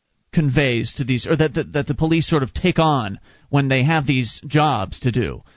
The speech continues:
Uh, when their job is to kick in people's doors and, and search people's homes and cuff people for essentially doing something that has never harmed anyone else except for maybe themselves, that is using drugs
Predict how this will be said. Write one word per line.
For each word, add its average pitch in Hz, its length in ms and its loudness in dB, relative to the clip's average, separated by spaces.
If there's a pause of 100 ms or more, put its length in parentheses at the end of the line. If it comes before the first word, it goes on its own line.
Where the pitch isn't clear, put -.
(120)
Uh, 113 220 2
when 147 180 2
their 147 140 4
job 156 360 2
is 143 200 0
to 139 80 -4
kick 160 240 -2
in 135 100 0
people's 131 380 0
doors 123 520 0 (300)
and, 123 680 0 (100)
and 127 280 -4
search - 340 -2
people's 143 320 0
homes 135 460 0
and 110 180 -10
cuff 165 320 0
people 131 560 2
for 120 360 -2 (280)
essentially 208 440 0
doing 185 260 0
something 160 300 -2
that 156 160 -8
has 160 260 0
never 185 300 0
harmed 147 420 -2
anyone 135 480 0
else 123 400 -4
except 127 380 -4
for 131 180 0
maybe 135 220 2
themselves, 123 520 -2 (300)
that 139 140 2
is 120 180 -2
using 135 300 0
drugs 113 480 -2